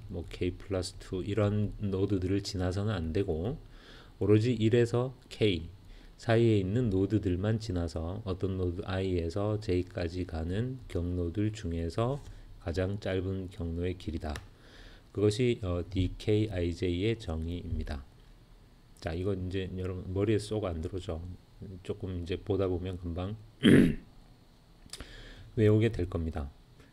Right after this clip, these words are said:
그러면 우리가 이 이제 디케이 아이제이 값에 대해서 이렇게 생각을 해보면, 일단 처음, 첫,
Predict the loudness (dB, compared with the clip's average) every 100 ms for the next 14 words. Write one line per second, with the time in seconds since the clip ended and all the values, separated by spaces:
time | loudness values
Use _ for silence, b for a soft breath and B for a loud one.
0 | 0 6 6 6 2 2 4 4 4 4
1 | 0 2 2 2 0 0 2 2 2 2
2 | 0 2 2 2 0 -2 0 0 2 2
3 | 0 -4 -6 -8 -12 -6 -2 0 0 0
4 | 0 0 2 8 8 8 0 2 2 2
5 | 0 -2 -4 -10 -6